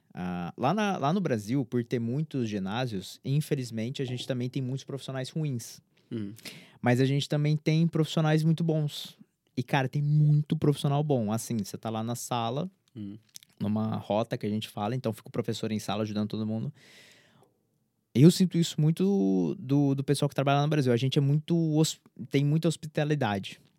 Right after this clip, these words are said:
Speaker 2: Ok.
Speaker 1: Então, tipo assim, "Você não é meu personal, mas você tá fazendo alguma coisa errada que dá pra ajustar? Mano, eu vou super te ajudar, vou super falar com
Speaker 2: Uhum.
Speaker 1: você e vou tentar resolver o problema de todo mundo."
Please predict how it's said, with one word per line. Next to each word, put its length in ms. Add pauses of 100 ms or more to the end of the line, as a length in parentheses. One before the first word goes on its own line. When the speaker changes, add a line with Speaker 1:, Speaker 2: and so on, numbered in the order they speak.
Speaker 2:
Ok. 300
Speaker 1:
Então, 120
tipo 140
assim, 180
"Você 240
não 120
é 60
meu 120
personal, 380
mas 180
você 60
tá 100
fazendo 220
alguma 160
coisa 220
errada 160
que 100
dá 140
pra 120
ajustar? 400
Mano, 180
eu 40
vou 100
super 320
te 80
ajudar, 360
vou 100
super 180
falar 160
com 60
Speaker 2:
Uhum. 100
Speaker 1:
você 140
e 20
vou 140
tentar 200
resolver 480
o 60
problema 220
de 40
todo 160
mundo." 300